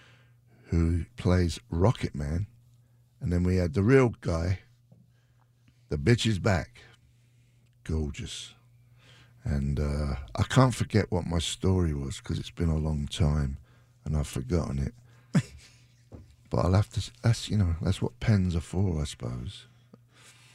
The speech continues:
And I just don't write stuff down.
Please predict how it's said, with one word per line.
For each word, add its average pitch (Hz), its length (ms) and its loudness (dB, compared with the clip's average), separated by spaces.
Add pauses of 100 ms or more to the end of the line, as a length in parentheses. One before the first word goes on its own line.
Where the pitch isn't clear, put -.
(400)
And - 120 -4
I 76 100 0
just - 360 -6
don't 87 320 4
write 85 280 0
stuff - 420 -2
down. 82 540 0